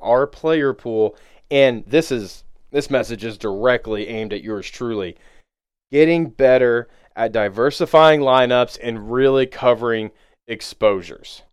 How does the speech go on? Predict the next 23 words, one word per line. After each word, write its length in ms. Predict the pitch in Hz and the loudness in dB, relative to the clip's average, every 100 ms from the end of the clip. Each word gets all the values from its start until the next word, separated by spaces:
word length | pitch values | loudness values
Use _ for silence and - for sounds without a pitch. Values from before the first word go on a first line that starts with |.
| _ _ _ | _ _ _
So 80 | 143 | 4
what 140 | 165 | 6
do 60 | 220 | 6
I 100 | 220 | 4
mean 340 | 156 151 143 | 4 2 2
when 120 | 131 | 2
I 80 | 127 | 0
say 360 | 120 139 123 117 | 2 2 2 2
cover 640 | - - 127 127 123 120 - _ _ | -4 0 0 2 -2 -4 -14 _ _
exposures? 920 | - 113 - 113 104 92 85 - - _ _ _ _ | -14 -12 -8 -4 -4 -6 -14 -20 -20 _ _ _ _
By 200 | 127 175 | 2 4
now 260 | 202 190 180 | 4 2 2
in 80 | 165 | 0
this 140 | 147 | -4
process, 500 | - 127 120 131 - | 0 0 0 -4 -4
you've 200 | 131 151 | -8 0
learned 220 | 143 123 | 0 2
how 100 | 123 | 0
to 60 | 113 | -2
make 160 | 107 | -4
a 60 | - | -6
player 260 | - 101 90 | -4 -4 -4
pool. 300 | 92 78 | -10 -14